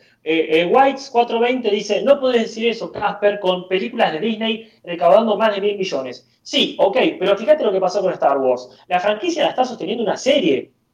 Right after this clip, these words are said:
O sea, este, na-, por más millones que haya recaudado la nueva trilogía de Star Wars, en realidad, las esperanzas y la calidad, que es de lo que estoy hablando, están en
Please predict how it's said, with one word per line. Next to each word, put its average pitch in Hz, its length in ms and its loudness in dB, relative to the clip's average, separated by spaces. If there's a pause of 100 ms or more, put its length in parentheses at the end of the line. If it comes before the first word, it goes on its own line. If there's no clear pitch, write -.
(640)
O 175 80 -8
sea, 175 120 0
este, 156 800 2
na-, 165 260 0
por 185 160 2
más 285 160 4
millones 247 360 0
que 233 60 -4
haya 214 200 2
recaudado 196 420 4
la 165 140 4
nueva 214 280 4
trilogía 160 400 -4
de 143 60 2
Star 123 280 -4
Wars, 135 340 -6 (180)
en 190 120 2
realidad, 214 580 4
las 160 240 2
esperanzas 208 640 2
y - 20 -6
la 147 160 2
calidad, 139 480 2
que 156 100 -4
es 143 60 -6
de 135 60 -8
lo 127 120 -4
que 135 80 -16
estoy 147 140 -12
hablando, 139 520 0 (180)
están 208 300 2
en 214 280 -2